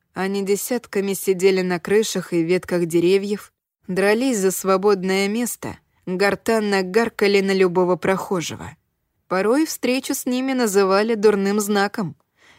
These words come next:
и считали, что они приносят беду. Но чаще всего этих шумных птиц никто не замечал.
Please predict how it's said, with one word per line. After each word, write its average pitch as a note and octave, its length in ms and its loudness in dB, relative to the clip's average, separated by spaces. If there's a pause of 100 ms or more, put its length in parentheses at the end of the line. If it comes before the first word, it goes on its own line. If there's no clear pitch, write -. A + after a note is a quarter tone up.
и F#3 120 0
считали, F#3+ 480 0
что G#3+ 320 -2
они G#3+ 180 -2
приносят G3+ 600 0
беду. F3 420 -2 (680)
Но F#3+ 200 -4
чаще F#3+ 380 -2
всего G3 460 0
этих E3 340 0
шумных F#3 520 -2
птиц - 440 -4 (280)
никто B3 400 0
не A3+ 160 0
замечал. A3 720 -4